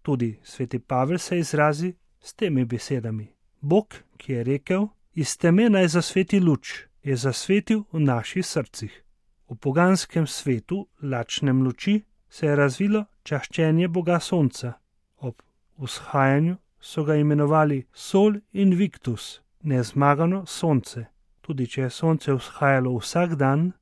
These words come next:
so dobro razumeli, da je bilo nezmožno izžarevati svojo svetlobo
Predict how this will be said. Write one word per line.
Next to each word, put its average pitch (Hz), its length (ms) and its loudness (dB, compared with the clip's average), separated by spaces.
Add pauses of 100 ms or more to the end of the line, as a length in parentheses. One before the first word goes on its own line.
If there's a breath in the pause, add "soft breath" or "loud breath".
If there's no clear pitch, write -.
so - 160 -8
dobro 202 420 2
razumeli, 160 760 2 (140)
da 147 160 -4
je 147 80 0
bilo 156 260 2
nezmožno 180 800 4
izžarevati 165 680 2
svojo 147 320 0
svetlobo 170 640 -4